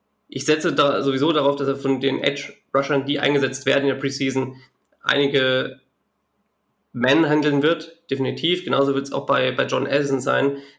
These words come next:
Die sind ein First-Round-Pick nicht ohne Grund. Die müssen, sollten die, ähm, sollten die Late-Round-Picks und, und, ähm,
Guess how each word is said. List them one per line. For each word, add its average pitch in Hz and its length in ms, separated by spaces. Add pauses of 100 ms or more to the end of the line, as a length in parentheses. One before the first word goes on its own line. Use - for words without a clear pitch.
(320)
Die 131 80
sind 147 380 (340)
ein 143 80
First-Round-Pick 147 760
nicht 139 280
ohne 139 200
Grund. 151 480
Die 143 60
müssen, 143 340
sollten 147 640 (300)
die, 135 300
ähm, 131 720 (1600)
sollten 151 420
die 151 120
Late-Round-Picks 170 840
und, 156 420 (580)
und, 151 600
ähm, 139 720